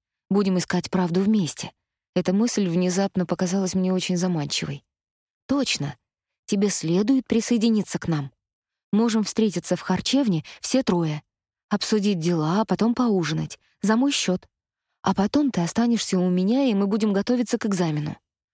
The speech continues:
Мой голос невольно затих, потому что Чин упорно молчала. "Нет", —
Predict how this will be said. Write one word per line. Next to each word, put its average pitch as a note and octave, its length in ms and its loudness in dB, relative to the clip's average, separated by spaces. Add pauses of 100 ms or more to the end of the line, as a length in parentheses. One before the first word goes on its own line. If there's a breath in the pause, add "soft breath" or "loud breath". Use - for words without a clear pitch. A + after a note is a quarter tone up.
(220)
Мой F3+ 240 -2
голос F3 320 -2
невольно E3+ 360 -2
затих, E3 440 -2 (400 soft breath)
потому A#3+ 220 0
что A#3+ 160 -2
Чин B3 540 0
упорно F#3 500 -2
молчала. D#3 580 -6 (960)
"Нет", — F3 400 -6